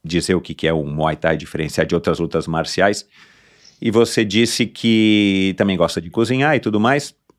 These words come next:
Aí, de-, dentro dessa, dessa, dessas suas habilidades, né? Você é uma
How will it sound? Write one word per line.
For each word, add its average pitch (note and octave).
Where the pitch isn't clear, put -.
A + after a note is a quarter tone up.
Aí, C#3
de-, A#2+
dentro D3+
dessa, F2+
dessa, D#2
dessas D#2+
suas D2
habilidades, E2
né? F#2+
Você -
é D2
uma D2